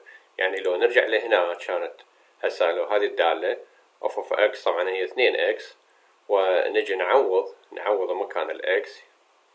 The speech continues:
يعني هذه راح تساوي limit، أو خلينا نكتبها هناك، مثل هذا المثال اللي مر علينا قبل شوية،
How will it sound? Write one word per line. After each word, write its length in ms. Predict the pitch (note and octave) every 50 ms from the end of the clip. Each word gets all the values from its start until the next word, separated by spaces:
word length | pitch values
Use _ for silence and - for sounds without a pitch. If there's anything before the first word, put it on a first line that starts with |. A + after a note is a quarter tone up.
| _ _ _ _ _ _ _ _
يعني 140 | - - D#2
هذه 340 | - E2+ D#2 - _ - D#2
راح 120 | E2+ E2+
تساوي 500 | - - - - - E2+ D#2+ D2+ D2+ D2
limit، 320 | E2 F#2 F#2+ G#2 A#2+ B2 - - _ _ _ _ _ _ _ _ _ -
أو 80 | G2+
خلينا 180 | G2+ - F2+ E2+ -
نكتبها 240 | - - E2+ E2+ E2+
هناك، 440 | E2+ E2+ D#2+ E2 - F#2 G2+ A#2 - - _ - _ _ _ _ _ _ _ _ _ -
مثل 260 | - - A2 F#2+ G2+
هذا 200 | G#2+ G#2 G2 F2
المثال 500 | F2+ F2+ F2 - F#2 F2+ F#2 G#2+ A#2 B2+
اللي 220 | A2 F2 F2+ E2+
مر 160 | E2 E2+ C#2+
علينا 240 | D2 D#2+ E2+ E2+ F2+
قبل 260 | - - - - -
شوية، 320 | - - - F2 F2 G2+